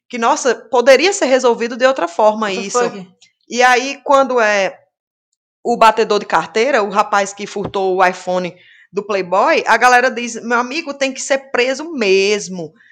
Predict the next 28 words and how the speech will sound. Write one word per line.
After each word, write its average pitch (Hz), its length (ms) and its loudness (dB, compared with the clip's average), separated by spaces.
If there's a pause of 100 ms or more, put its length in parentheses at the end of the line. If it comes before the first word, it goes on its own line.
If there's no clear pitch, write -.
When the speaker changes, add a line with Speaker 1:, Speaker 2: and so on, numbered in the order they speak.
(100)
Speaker 1:
tem 226 100 -6
que 220 60 -10
ser 254 140 -6
preso 247 260 -4
mesmo 240 300 -4
pra, 240 160 2
pra 240 180 -2
deixar 240 280 -2
de 226 100 -10
ser 240 180 -6
malandro 208 680 -4
e 220 40 -10
tal." 170 320 -4 (320)
Sendo 285 420 -6
que, 277 260 -14 (120)
que, 240 440 -14 (520)
é, 190 240 -8
é, 147 300 -8 (300)
a 214 100 2
própria 370 360 2
sociedade 240 800 0
divide 233 480 -6
entre 240 280 -2
aqueles 240 480 0
que, 240 520 -6 (380)
que 220 140 -2
a 202 80 4
prisão 233 680 -2